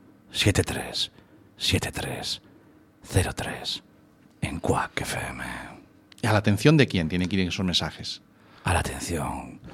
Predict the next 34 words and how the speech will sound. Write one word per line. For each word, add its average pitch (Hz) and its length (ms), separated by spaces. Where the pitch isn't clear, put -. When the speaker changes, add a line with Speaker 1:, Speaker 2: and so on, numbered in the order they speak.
Speaker 1:
del 90 160
consultorio 71 680
de 64 100
la 65 120
Conchi. - 380
En - 440
Quack - 380
F - 260
M. - 120
Speaker 2:
Fantástico. - 540
Bien, 110 220
si - 160
queréis 131 380
poneros 147 320
en 117 80
contacto 104 340
con 98 80
nosotros 101 400
o 92 80
conocer, 113 480
mm, 101 720
un 104 100
poquito 110 300
de 95 80
qué 107 100
va 104 140
este 101 180
proyecto 98 380
de 92 60
Internet 92 300
de 90 40
tu - 100
color 87 160
favorito, 92 560